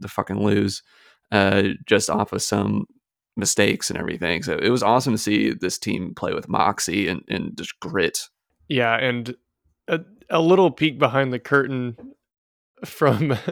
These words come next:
Speaker 2: <laughs> from how our, our conversations go outside the pod. I remember right before the meltdown happened, you had called me to talk about some obscure <laughs> Titans.
Speaker 1: Oh, yes. I had
Speaker 2: Uh,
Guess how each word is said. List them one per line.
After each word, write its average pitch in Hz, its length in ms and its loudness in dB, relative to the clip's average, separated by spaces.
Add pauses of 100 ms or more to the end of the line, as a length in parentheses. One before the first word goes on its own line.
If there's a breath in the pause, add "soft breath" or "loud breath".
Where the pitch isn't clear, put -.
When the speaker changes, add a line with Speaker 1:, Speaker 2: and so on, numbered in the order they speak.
(160)
Speaker 2:
<laughs> - 320 -20
from 139 200 -4
how 135 260 4
our, 127 320 6
our 123 280 2 (200)
conversations 139 640 2
go 127 160 2
outside 123 360 0
the 117 60 -2
pod. 123 440 2 (1000)
I - 100 -10
remember 127 720 0 (800)
right 127 260 4
before 127 440 2
the 120 120 -4
meltdown 120 500 0
happened, 123 440 -4
you 123 120 -2
had 117 200 -4
called 120 280 2
me 131 180 0
to 131 120 -4
talk 120 260 0
about 123 260 0
some 131 260 -2
obscure 127 840 0 (120)
<laughs> - 160 -18
Titans. - 1000 0
Speaker 1:
Oh, 220 320 2 (100)
yes. 214 380 -2
I 180 180 2
had 160 120 0
Speaker 2:
Uh, 165 100 6